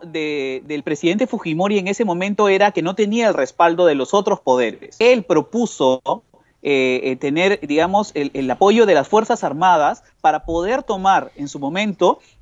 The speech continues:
eh, el Congreso de la República y otros poderes, ¿no? Como el Poder Judicial, el Consejo Nacional de la Magistratura, para así poder tener, eh, la posibilidad de tomar decisiones y tener acciones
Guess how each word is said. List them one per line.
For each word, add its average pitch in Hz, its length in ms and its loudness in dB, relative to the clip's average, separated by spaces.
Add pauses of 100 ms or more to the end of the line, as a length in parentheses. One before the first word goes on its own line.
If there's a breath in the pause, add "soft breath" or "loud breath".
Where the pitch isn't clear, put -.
eh, 127 320 -4
el 147 160 0
Congreso 185 500 2
de 202 100 4
la 147 220 2
República 151 840 0 (280 soft breath)
y 165 200 -2
otros 240 240 0
poderes, 180 440 2
¿no? 214 120 -2
Como 240 180 -2
el 151 80 -4
Poder 139 380 -4
Judicial, 190 840 4
el 151 140 -10
Consejo 170 500 -8
Nacional 151 440 -4
de 165 100 -4
la 165 120 -2
Magistratura, 156 840 2 (300 soft breath)
para 165 220 6
así 233 220 -8
poder 233 500 -4
tener, 180 420 -6
eh, 151 300 -4
la 156 200 0
posibilidad 175 540 2 (180)
de 151 160 -4
tomar 202 320 4
decisiones 208 640 -4
y 156 80 -8
tener 190 280 0
acciones 220 640 0